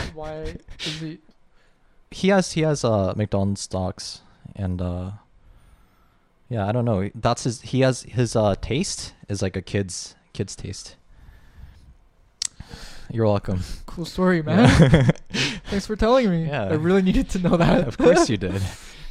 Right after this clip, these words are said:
Speaker 1: So, I guess we're done.
Speaker 2: Yeah.
Speaker 1: Um, I hope you guys have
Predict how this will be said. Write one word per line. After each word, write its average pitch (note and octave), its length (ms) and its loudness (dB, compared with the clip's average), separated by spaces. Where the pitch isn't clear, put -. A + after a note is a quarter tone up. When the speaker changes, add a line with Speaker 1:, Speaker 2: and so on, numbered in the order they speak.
Speaker 1:
So, D3+ 460 -6
I E3 60 -6
guess D#3+ 200 -6
we're E3+ 80 -2
done. A3 220 0
Speaker 2:
Yeah. F#2+ 320 0
Speaker 1:
Um, D3+ 480 -4
I D3+ 160 2
hope F3 240 4
you E3+ 120 -4
guys D#3+ 580 -4
have C#3+ 460 -4